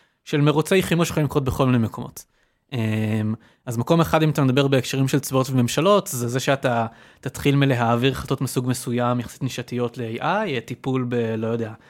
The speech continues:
טיפול בבירוקרטיה, טיפול במיסים, דברים כאלה יעברו להיות נחלת ה-A I, דברים שהם יחסית עבודה, נקרא לזה, לא מאוד, אה, כאילו, יחסית בירוקרטיה straight forward, ועלול להתחיל לך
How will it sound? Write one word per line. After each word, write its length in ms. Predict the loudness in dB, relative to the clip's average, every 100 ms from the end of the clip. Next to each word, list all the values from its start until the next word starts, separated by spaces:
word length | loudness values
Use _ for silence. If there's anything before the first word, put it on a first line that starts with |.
| _ _
טיפול 240 | -10 0 2
בבירוקרטיה, 800 | 6 6 4 4 4 6 6 6
טיפול 280 | 4 4 6
במיסים, 600 | 6 6 6 8 8 8
דברים 280 | 8 6
כאלה 340 | 6 6 8 8
יעברו 380 | 6 4 4 6
להיות 280 | 6 4
נחלת 380 | 0 0 -2 0
ה-A 220 | -4 -2
I, 220 | 0 0 2
דברים 220 | 0 -2
שהם 220 | -2 -4
יחסית 340 | -4 -6 -6
עבודה, 380 | -6 -6 -4 -4
נקרא 240 | -4 -6 -6
לזה, 280 | -4 -6 -8 -12 _ _ -6 4
לא 220 | 6 6
מאוד, 460 | 4 2 2 4
אה, 160 | 2 2
כאילו, 280 | 2 4 4
יחסית 240 | 2 4
בירוקרטיה 840 | 6 6 6 4 4 6 6 6 4 4
straight 280 | 2 2
forward, 460 | 0 2 0 -2 -6 -16 -20 -20 -20 -20 _ -6
ועלול 600 | -4 2 4 6 8 8
להתחיל 240 | 6 2
לך 160 | 4